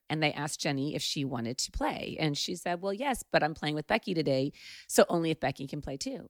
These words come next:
And they said, "No, we don't want Becky, we just want you." And she goes, "Well, I'm not gonna play then." And we walked on. And I remember that story very vividly because I thought, "What a beautiful friend to stick by my side." I had even told my own children that story as an example of the beautiful friend.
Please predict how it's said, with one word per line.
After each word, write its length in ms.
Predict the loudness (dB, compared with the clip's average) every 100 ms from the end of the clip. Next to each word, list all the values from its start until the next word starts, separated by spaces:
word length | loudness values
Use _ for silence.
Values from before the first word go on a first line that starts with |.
| -6
And 160 | -4 -4
they 160 | -8
said, 400 | -10 -10 -10 -10 -14 -20 -4
"No, 480 | 2 4 4 2 -2 -8 -6 2
we 80 |
don't 140 | 4 4
want 100 | 2
Becky, 220 | 0 0
we 80 | -2
just 180 | -2 -4
want 140 | -6
you." 180 | -4 -4
And 100 | -4
she 160 | -6
goes, 220 | -6 -6 -4
"Well, 100 | -4
I'm 140 | -2
not 220 | -2 -2
gonna 160 | -4 -4
play 180 | -2 -4
then." 320 | -4 -8 -10 -14 -10
And 140 | -4 0
we 80 |
walked 280 | 0 -2 -4
on. 440 | -6 -6 -10 -14 -6
And 120 | 4 6
I 60 |
remember 480 | 6 8 8 8 10
that 200 | 8 8
story 420 | 4 4 4 2 -4
very 580 | 0 4 4 4 0
vividly 420 | 0 0 0 -2 -2
because 320 | -4 -4 -4
I 80 | -4
thought, 180 | -4
"What 280 | -6 -4 -4
a 40 | -4
beautiful 400 | -4 -6 -6 -8
friend 420 | -6 -8 -10 -10
to 140 | -6 -4
stick 280 | -4 -6 -6
by 140 | -8
my 160 | -6 -6
side." 460 | -6 -8 -10 -16 -20 _ 0
I 100 | 4
had 140 | 4
even 220 | 2 -2
told 160 | 0 0
my 100 | 0
own 180 | 0 2
children 280 | 4 4 4
that 160 | 0
story 400 | 0 2 4 6
as 100 | 4
an 60 | 2
example 400 | 0 -2 0 -2
of 80 | -2
the 40 |
beautiful 320 | -2 -2 -4
friend. 320 | -8 -8 -8